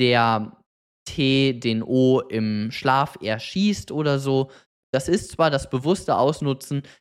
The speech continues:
der Arg- und Wehrlosigkeit, allerdings ist hier die Restriktion greift ein, wir haben keine feindliche Willensrichtung und der T ist nicht wegen Mordes zu bestrafen,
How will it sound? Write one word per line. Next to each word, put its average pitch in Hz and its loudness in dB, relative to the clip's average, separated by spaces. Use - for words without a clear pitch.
der - -2
Arg- 131 0
und 120 -6
Wehrlosigkeit, 190 0
allerdings 147 0
ist 139 0
hier 160 2
die 123 -2
Restriktion 131 -2
greift 113 -4
ein, 139 0
wir 113 0
haben 117 0
keine 135 0
feindliche 117 -6
Willensrichtung 117 -2
und 120 2
der 110 2
T 117 0
ist - -6
nicht 135 -2
wegen 110 -2
Mordes 110 -2
zu 107 -10
bestrafen, 117 -2